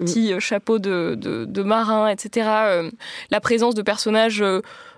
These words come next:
Speaker 2: euh, un peu, euh, queer, euh, et, euh, qui se présentent comme, euh, presque des, des drag queens. Enfin, il y a quelque chose de très, on va prendre,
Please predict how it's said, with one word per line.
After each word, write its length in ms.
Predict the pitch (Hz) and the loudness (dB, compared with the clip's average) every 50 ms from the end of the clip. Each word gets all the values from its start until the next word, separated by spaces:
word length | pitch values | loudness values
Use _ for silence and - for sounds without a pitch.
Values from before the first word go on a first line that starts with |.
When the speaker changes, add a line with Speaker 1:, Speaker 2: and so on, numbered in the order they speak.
| _ - | _ -4
Speaker 2:
euh, 120 | - 185 - | -2 0 2
un 120 | - 202 196 | 0 0 -2
peu, 360 | - - 220 226 226 226 214 | 0 0 2 4 4 4 4
euh, 480 | 202 196 190 175 - - - - - - | 4 2 2 2 2 0 0 -2 -4 -6
queer, 580 | - - - 233 240 240 240 240 240 247 240 | -8 -4 0 2 4 4 6 6 4 4 4
euh, 300 | 233 214 202 202 196 190 - - | 4 4 4 4 4 2 2 0
et, 200 | - 226 233 226 | 0 2 4 4
euh, 140 | 214 202 | 4 2
qui 180 | 196 - - - | 0 -4 -6 -6
se 80 | - - | -6 -6
présentent 360 | - - 220 208 220 226 - | -2 -2 0 2 2 0 0
comme, 260 | - 233 214 214 202 | 0 0 2 2 0
euh, 100 | 190 185 | 0 -2
presque 440 | - - - 226 226 - - - 208 | -2 -2 -2 -2 -2 -2 -2 -2 -2
des, 500 | 185 190 190 190 190 190 190 190 190 190 | -2 -2 -2 -4 -4 -2 -2 -2 -4 -6
des 180 | 185 185 196 | -4 -4 -4
drag 280 | 196 196 214 220 226 220 | -2 -2 0 0 -2 -2
queens. 320 | - - 240 233 233 233 226 | -2 0 2 4 4 4 4
Enfin, 260 | 214 196 - - 196 | 2 0 -2 -2 -2
il 60 | 185 | 0
y 20 | 185 | 0
a 40 | |
quelque 240 | 196 - 208 202 226 | -2 -2 -2 -2 -2
chose 200 | 220 254 269 254 | 0 0 0 0
de 120 | 226 220 214 | 0 -2 -4
très, 400 | - - - - 254 262 277 277 - - - - - - - - - | -4 -4 -2 0 2 2 2 -2 -6 -14 -16 -16 -16 -18 -18 -8 -6
on 60 | 214 | -2
va 120 | 214 220 214 | 0 0 0
prendre, 480 | 208 - - 269 277 277 269 240 214 | -2 -2 0 2 2 2 2 0 -2